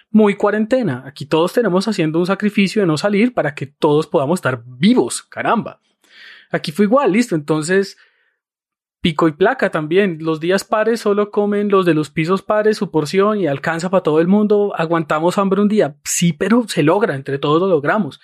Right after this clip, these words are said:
Y no nos damos mala maña. Pero el anciano sabio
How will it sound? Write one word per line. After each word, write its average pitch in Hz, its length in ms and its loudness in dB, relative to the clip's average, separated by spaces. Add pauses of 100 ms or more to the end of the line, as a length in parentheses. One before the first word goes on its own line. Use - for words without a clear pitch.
(460)
Y 143 100 0
no 135 100 2
nos 151 100 2
damos 175 320 2
mala 175 380 2
maña. 180 420 0 (1120)
Pero 214 240 0
el 202 60 4
anciano 196 420 2
sabio 196 600 -2